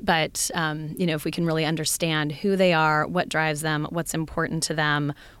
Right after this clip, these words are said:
why they like some of the products we've done in the past, then we can create a new version of that. We have an incredibly creative design team. Our print design team is, uh, really just one of a kind. They are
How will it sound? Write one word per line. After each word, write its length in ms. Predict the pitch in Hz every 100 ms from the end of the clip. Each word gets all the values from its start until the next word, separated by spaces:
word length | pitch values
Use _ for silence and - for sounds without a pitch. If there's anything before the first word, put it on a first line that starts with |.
| -
why 200 | 160 170
they 100 | 233
like 180 | 151 -
some 160 | - 165
of 40 |
the 60 | 151
products 360 | 160 156 -
we've 120 | 170
done 200 | 165 156
in 120 | 151 147
the 60 |
past, 640 | 139 190 185 160 156 - - - - -
then 240 | 180 175
we 120 | 165 151
can 360 | 170 156 151 - -
create 420 | - 196 170 160
a 80 | 170
new 200 | 160 156
version 540 | 151 151 151 143 147 - -
of 180 | 175 160
that. 220 | 151 - -
We 80 | 175
have 100 | 156
an 60 |
incredibly 580 | 160 160 - 202 185 180
creative 680 | - 185 165 160 156 151 -
design 440 | 175 165 156 156
team. 460 | 156 160 156 156 143 - - - - -
Our 120 | 185
print 400 | 170 - 175 165
design 360 | 196 190 202 202
team 440 | - 208 202 202
is, 640 | - 180 165 156 151 - - -
uh, 340 | 165 151 147 - -
really 340 | 175 160 151
just 340 | 147 151 - -
one 260 | 175 175 165
of 80 |
a 80 | 160
kind. 560 | - 151 151 165 202 208
They 260 | 175 160 156
are 420 | 156 147 151